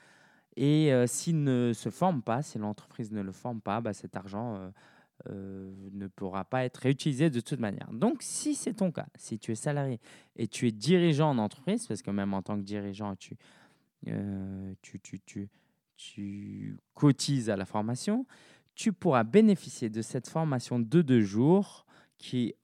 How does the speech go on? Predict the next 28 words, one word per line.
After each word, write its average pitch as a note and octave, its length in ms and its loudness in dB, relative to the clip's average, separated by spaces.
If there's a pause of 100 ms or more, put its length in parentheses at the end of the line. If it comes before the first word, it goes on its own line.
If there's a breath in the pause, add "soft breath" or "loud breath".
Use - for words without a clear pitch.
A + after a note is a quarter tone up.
(140)
euh, G#2+ 520 0
donc G#2+ 240 -6
cette - 180 -8
formation B2 640 0
aura G#2+ 520 -4
lieu A2 300 2
le G2 600 -2
lundi A#2 500 0
vingt-deux, C3 500 0 (640 soft breath)
euh, G#2+ 240 -4
mai B2 540 -2
et A2 160 -4
lun-, A#2+ 440 -4
et A2 140 -2
mardi A2+ 380 0
vingt-trois B2 400 -2
mai G2+ 200 -4 (160)
à F#3 160 2
Paris. C3 440 -2 (960)
Donc, C3+ 340 2 (640 soft breath)
euh, A2 220 0
tu - 80 -16
pourras A2+ 180 0
bénéficier F3+ 680 2
de - 60 -12
cette B2+ 200 -4
formation B2+ 480 0
gratuitement E3 920 0